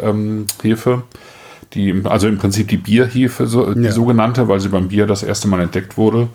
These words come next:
Speaker 1: Aber die ist halt letztlich dann auch bestimmt für den Wein.
Speaker 2: Okay.
Speaker 1: Die zieht das durch.
Speaker 2: Merkt man denn, äh, bei dieser, bei dieser, äh,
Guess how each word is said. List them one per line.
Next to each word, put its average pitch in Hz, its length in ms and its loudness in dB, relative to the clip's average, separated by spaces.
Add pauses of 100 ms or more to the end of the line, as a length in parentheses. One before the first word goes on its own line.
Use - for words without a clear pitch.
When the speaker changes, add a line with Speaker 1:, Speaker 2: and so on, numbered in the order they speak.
(300)
Speaker 1:
Aber 101 160 2
die 107 120 2
ist 107 120 -2
halt 101 220 0
letztlich 98 340 -2
dann 90 160 -2
auch 90 140 -6
bestimmt 90 400 -4
für - 140 -10
den 85 160 -4
Wein. 78 280 -4 (140)
Speaker 2:
Okay. 104 380 -4 (460)
Speaker 1:
Die 110 100 2
zieht 110 200 0
das 92 160 -2
durch. 80 340 -2 (100)
Speaker 2:
Merkt 123 460 0
man 160 220 2
denn, 160 320 2
äh, 143 340 0
bei 131 240 -2
dieser, 139 280 0
bei 127 120 -2
dieser, 131 380 0
äh, 120 280 -10